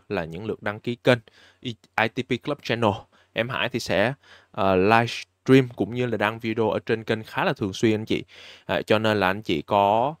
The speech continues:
à, yêu quý em Hải thì có thể để lại cho em Hải những lượt like cũng như là những cái bình luận tích cực ở dưới, à, ở phía dưới. À, sau khi mà video được up lên thì em Hải sẽ vào và,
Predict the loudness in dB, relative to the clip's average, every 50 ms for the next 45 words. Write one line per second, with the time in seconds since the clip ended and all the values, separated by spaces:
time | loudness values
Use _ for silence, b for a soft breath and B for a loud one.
0 | _ -8 -4 -4 -2 -2 -2 -2 -4 -2 -2 -2 -2 -2 -4 -4 -6 -6 -6 -4
1 | -4 -4 -4 -4 -4 -4 -2 0 0 0 0 0 -2 -2 -4 -4 -6 -6 -6 -10
2 | -10 -10 -8 -8 -8 -8 -4 -4 -4 -4 -4 -6 -8 -10 -10 -6 -6 -6 -6 -6
3 | -8 -8 -10 -8 -8 -8 -6 -6 -6 -6 -6 -8 -8 -10 -10 _ -12 -6 _ -4
4 | -4 -4 _ _ -8 -8 -6 -6 -6 -4 -4 -4 -6 -8 -12 b b b b b
5 | b -6 -4 -2 -2 -2 -2 -4 -4 -6 -8 -12 -16 -16 -18 _ _ _ -8 -8
6 | -8 -6 -2 -4 0 4 6 8 8 8 6 b b b b b -2 -2 -2 0
7 | 0 -2 -2 0 0 -2 -2 -2 -4 -6 -4 -4 -2 0 2 2 2 2 0 -4
8 | -4 -2 2 4 4 4 2 0 -2 -2 -2 -2 -2 -4 -4 -2 -4 0 2 4
9 | 4 4 2 2 2 2 4 4 2 0